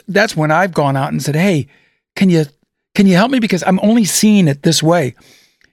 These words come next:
And if they're not open to going, "Hey, there are other ways to skin this cat," or things, and they go, "My way's the only way," or, "This is the only way it can be done, there's no other way," that's when it's tough.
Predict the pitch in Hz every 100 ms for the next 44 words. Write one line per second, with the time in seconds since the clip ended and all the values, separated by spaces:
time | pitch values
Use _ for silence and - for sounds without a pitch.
0 | _ - 226 247 254 294 - - 196 254
1 | 240 240 - _ _ _ _ - 185 160
2 | 123 _ _ - 180 175 151 214 196 180
3 | 175 135 147 196 170 175 180 - 123 -
4 | 170 165 - 143 175 170 139 180 196 -
5 | _ _ _ - 165 165 147 151 175 180
6 | 175 143 151 170 180 165 131 - 143 165
7 | 180 170 165 143 139 151 160 131 135 156
8 | 147 160 175 139 _ _ _ _ _ 180
9 | 208 202 175 151 - 156 107 -